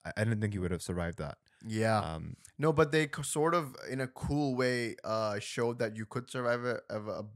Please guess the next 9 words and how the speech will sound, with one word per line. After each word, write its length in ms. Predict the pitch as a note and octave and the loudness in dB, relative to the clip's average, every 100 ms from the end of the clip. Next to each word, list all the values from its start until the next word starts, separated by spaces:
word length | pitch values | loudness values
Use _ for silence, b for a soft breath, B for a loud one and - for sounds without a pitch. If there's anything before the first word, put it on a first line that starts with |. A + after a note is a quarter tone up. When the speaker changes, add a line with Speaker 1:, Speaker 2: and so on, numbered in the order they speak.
| - | -10
Speaker 2:
a, 140 | G#2+ G2+ G2+ _ _ _ _ _ _ _ _ _ _ | -8 -8 -10 _ _ _ _ _ _ _ _ _ _
you 220 | - A#2+ A2+ _ - | 6 6 6 _ -6
can 440 | - C3+ C3 C#3 | 0 2 4 2
survive 440 | C#3 C3+ A#2+ A2+ A2+ | 0 2 6 6 6
an 60 | |
explosion 520 | A2+ - - A2+ A#2 A2 | 0 -4 -2 -2 -2 -4
like 240 | G2 G2 | -4 -4
that 240 | G#2 G2 | -4 -4
because 580 | G#2 G#2+ - A2+ A2 G2+ | -8 -8 -4 -2 -4 -8